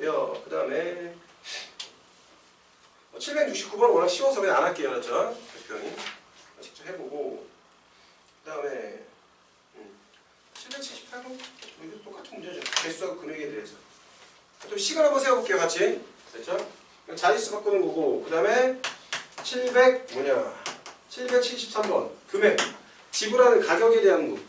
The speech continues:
문제. 사과가 세 개, 배를 두 개 샀더니. 맞지? 봐봐. 사과를 몇 개? 사과를 세 개. 그 다음에 배를 몇 개 샀다? 배를 두 개 샀더니 얼마를 지불했다? 이거지? 칠천육백 원이랍니다.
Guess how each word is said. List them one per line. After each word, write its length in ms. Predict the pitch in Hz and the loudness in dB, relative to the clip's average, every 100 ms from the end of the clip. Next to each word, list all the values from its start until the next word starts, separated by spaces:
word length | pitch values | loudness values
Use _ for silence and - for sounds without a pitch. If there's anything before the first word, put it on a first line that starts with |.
| - | -10
문제. 220 | 123 120 - - - - - _ - | -8 -8 -10 -14 -20 -20 -20 _ -2
사과가 400 | 269 277 262 254 | 4 8 8 8
세 160 | 262 | 6
개, 180 | - - | 4 4
배를 240 | 170 202 | 6 6
두 140 | - 180 | 6 6
개 80 | 202 | 6
샀더니. 340 | 190 170 143 | 6 2 2
맞지? 360 | 170 170 - - - - - | 2 2 -2 -10 -20 -20 -8
봐봐. 380 | 190 - 220 226 - - - - | 2 4 4 2 -10 -14 -10 -4
사과를 340 | 240 240 226 | 2 4 4
몇 160 | 151 - | 2 2
개? 200 | 175 202 | 2 4
사과를 680 | 202 190 190 196 226 233 - - - - - - - | 2 2 4 6 4 4 0 -2 -4 -4 -6 -6 -10
세 260 | - 214 | 0 4
개. 420 | 180 151 - - - - - - - - - | 4 4 2 -4 -10 -12 -10 -12 -16 -20 -4
그 80 | |
다음에 300 | 156 160 143 | 2 4 4
배를 280 | - 170 202 | 2 2 4
몇 140 | 180 - | 2 0
개 60 | 175 | -2
샀다? 320 | - - - - - - - - _ - | -2 -4 -6 -10 -12 -12 -16 -20 _ -4
배를 340 | 160 202 247 262 247 - - - - | 4 6 6 2 -2 -8 -10 -18 -18
두 140 | - 175 | -8 2
개 120 | 208 | 4
샀더니 840 | 190 - 160 156 135 113 107 95 - - | 4 -2 0 0 0 -2 -4 -10 -6 0
얼마를 340 | - 208 214 214 | 4 6 8 8
지불했다? 580 | 208 160 151 - - - - - - - | 6 0 0 2 2 -2 -14 -20 -20 -10
이거지? 340 | 151 165 214 226 | -4 0 2 0
칠천육백 720 | - 269 - 254 151 - 180 | -2 -6 0 2 2 2 2
원이랍니다. 440 | 170 139 117 110 | 2 0 -2 -4